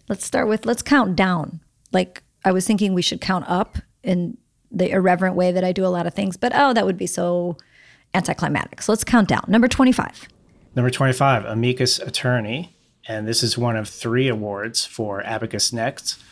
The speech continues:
Speaker 1: Hmm.
Speaker 2: uh, which a few years ago acquired Amicus Attorney. So Amicus Attorney is one of the, um, godfathers of practice management.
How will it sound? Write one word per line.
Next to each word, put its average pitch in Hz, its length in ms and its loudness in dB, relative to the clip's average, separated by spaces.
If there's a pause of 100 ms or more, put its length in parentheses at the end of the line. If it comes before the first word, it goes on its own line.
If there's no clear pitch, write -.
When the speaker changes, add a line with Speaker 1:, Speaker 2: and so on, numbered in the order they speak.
Speaker 1:
Hmm. 330 340 -2
Speaker 2:
uh, 107 200 -4
which 110 320 -4
a 117 40 -4
few 123 160 -2
years 117 220 0
ago 107 180 -4
acquired 107 480 -4
Amicus 101 380 -6
Attorney. 104 540 -8 (260)
So - 140 2
Amicus 170 320 2
Attorney 139 500 0
is 120 240 0
one 123 180 0
of 117 260 -2
the, 113 500 -2
um, 107 420 -6 (260)
godfathers 113 720 2
of 107 180 -8
practice 113 380 -2
management. 107 540 -4